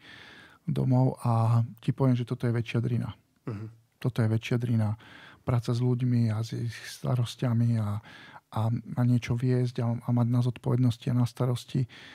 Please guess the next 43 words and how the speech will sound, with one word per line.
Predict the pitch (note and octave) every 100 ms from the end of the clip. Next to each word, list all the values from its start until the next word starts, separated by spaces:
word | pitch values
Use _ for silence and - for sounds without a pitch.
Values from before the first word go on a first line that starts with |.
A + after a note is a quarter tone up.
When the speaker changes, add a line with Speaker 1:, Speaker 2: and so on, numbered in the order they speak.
| - -
Speaker 1:
A | C#3
dokonca | E3+ F#3 D#3+
je | D3
to | D3+
aj | C3+
väčšia | C#3+ D3+
drina | C3 C3+ C3+
v | -
tom, | C3
ako | B2+ C3
si | - B2+
nájsť | A#2+ -
čas | A#2+ A#2+
na | A2
modlitbu. | A2 B2 C3 C3+
Speaker 2:
Mhm. | - _ - G#2+ B2+ -
Speaker 1:
Čo, | - B2+
e, | B2 A2+ - - - - B2 B2 - - C#3+
som | -
sa | D3 C#3+ C3+
ra-, | -
iba | D#3 C#3+ C#3+
raz | D#3
tak | -
zamyslel, | B2 C#3 D3 - C#3 C3+
e, | C3+
alebo | C#3+ C3+ C3+ C3
do-, | D#3
dovtedy | D#3 D#3+ - F#3+
ma | F#3
to | F3
tak | F3
nenapadlo, | E3 E3 D#3 D#3+ D3
ale | C#3 C3
jeden | C#3 C#3+
priateľ | B2 C3+ C3+ C3+
za | B2+
mnou | C3 C3
raz | B2
prišiel | - B2+ - A#2
a |
hovorí, | A#2+
že | A#2